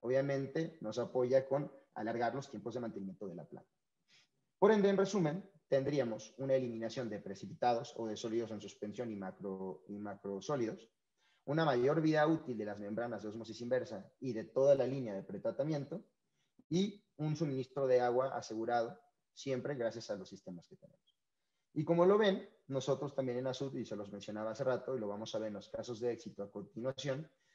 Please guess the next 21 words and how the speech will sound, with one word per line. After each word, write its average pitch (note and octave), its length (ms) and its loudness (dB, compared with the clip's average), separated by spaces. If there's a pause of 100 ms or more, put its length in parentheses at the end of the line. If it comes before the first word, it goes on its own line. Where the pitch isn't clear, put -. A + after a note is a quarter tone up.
(220)
también D3+ 300 0
podemos D3 400 0
hacerles B2+ 380 2
la B2 80 -4
integración A2 480 -6
de A2+ 80 -4
las A2 180 -2
diferentes G2+ 560 -12
tecnologías G2+ 640 -10
que G#2+ 100 -14
manejamos, E3 500 -2 (380)
ya A#2 120 -4
sean A2 180 -6
discos, C3+ 580 -2 (380)
sistemas A#2 380 -4
de A#2+ 80 -2
lecho, C#3 640 -2
filtros A#2+ 240 -6
de C3+ 80 0
malla, B2+ 340 4 (560)
ultrafiltración A2+ 800 -2